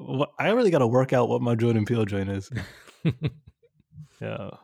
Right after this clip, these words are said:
Speaker 2: Mm.
Speaker 1: I think maybe, maybe he reminds me of somebody I went to school with that I don't like.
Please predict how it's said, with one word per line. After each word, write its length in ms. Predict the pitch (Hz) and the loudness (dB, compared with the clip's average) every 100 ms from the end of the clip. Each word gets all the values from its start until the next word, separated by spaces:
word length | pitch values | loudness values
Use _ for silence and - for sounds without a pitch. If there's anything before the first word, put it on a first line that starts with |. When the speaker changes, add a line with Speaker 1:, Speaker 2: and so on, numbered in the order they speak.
| _ | _
Speaker 2:
Mm. 340 | 147 143 127 98 | -12 -10 -8 -6
Speaker 1:
I 80 | 117 | -2
think 240 | 185 196 | 0 0
maybe, 460 | 127 143 196 254 165 | 2 2 2 0 0
maybe 260 | 123 151 175 | 2 2 2
he 200 | 165 139 | 0 0
reminds 460 | 123 107 101 104 98 | 2 2 2 0 0
me 100 | 101 | -2
of 80 | |
somebody 400 | - 104 95 98 | 0 0 2 2
I 60 | 95 | 0
went 160 | 95 98 | -2 -2
to 80 | |
school 300 | 101 - 104 | -4 -2 -2
with 280 | 95 98 - | 0 -2 -4
that 120 | - 90 | -6 -6
I 40 | |
don't 260 | 95 92 98 | -4 -6 -4
like. 340 | 80 85 - | -6 -6 -12